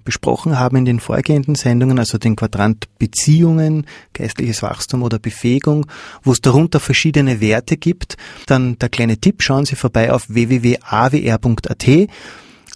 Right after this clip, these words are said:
Dort gibt's nämlich die Sendungen zum Nachhören oder auch zum Nachschauen. Klicken Sie vorbei auf w w w a w r punkt a t.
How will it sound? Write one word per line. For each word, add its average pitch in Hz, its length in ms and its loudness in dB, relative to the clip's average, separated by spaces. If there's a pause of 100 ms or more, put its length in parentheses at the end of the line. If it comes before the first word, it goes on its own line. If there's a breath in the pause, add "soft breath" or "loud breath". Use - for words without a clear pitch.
Dort - 180 -2
gibt's - 180 0
nämlich 147 220 2
die 143 80 0
Sendungen 120 480 2
zum 113 240 0
Nachhören 120 720 2
oder 123 200 0
auch - 280 -6
zum - 180 -6
Nachschauen. 131 760 0 (240)
Klicken 156 260 2
Sie 139 140 0
vorbei 117 420 0
auf 113 200 -4
w 120 180 0
w 127 100 2
w 120 160 2
a 104 240 0
w 120 80 2
r 107 140 0
punkt 117 320 -2
a 120 80 0
t. - 340 -8